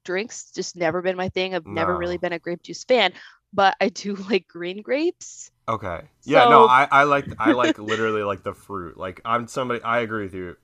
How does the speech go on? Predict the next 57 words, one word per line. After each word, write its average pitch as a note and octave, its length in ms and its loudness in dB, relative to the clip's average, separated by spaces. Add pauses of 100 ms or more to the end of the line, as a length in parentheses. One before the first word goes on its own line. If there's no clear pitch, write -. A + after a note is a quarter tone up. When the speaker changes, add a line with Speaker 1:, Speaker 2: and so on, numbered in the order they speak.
Speaker 2:
I A#2+ 140 0
have A#2+ 160 0
pretty A#2 180 -6
much G2+ 200 -8
the G#2 160 -14
same G2 260 -10
belief F2+ 320 -12
is F2+ 140 -16
that, E2+ 200 -12
like, E2+ 240 -12 (640)
I A#2 100 -6
feel A#2+ 200 -6
like A2 120 -6
the F#2+ 100 -8
only G#2 260 -10
time G2+ 260 -10
I've F#2 100 -14
ever F#2+ 180 -8
had F#2+ 160 -10
grape F#2+ 260 -12
soda F#2 360 -8
was, F2+ 200 -12
like, F2 180 -10 (340)
when A2 220 -4
it's - 160 -16
been, G#2+ 220 -6
like, G2 220 -6
hyped - 760 -12 (120)
about, A2 280 -4
like, C3 160 -2
this D#3 120 -6
is, D3+ 80 -12
like, C#3 160 -2
the A#2+ 60 -10
only A2+ 220 -6
memory G2+ 300 -8
I G2 60 -8
have F#2+ 260 -8
is, E2+ 100 -18
like, F2+ 160 -10 (380)
it C3 180 -8
being, C3+ 240 -8
like, A2+ 180 -8
hyped B2+ 380 -10
about G2 380 -6
at, G2+ 160 -14
like, G2+ 280 -8
a A2 100 -6
laser G#2 500 -10
tag F2+ 340 -14
party F2+ 400 -12
or, F#2 100 -12
like, F#2+ 180 -10
some C#3 360 -2
childhood, A2+ 640 -2
like, F#2+ 280 -8
party F2 520 -6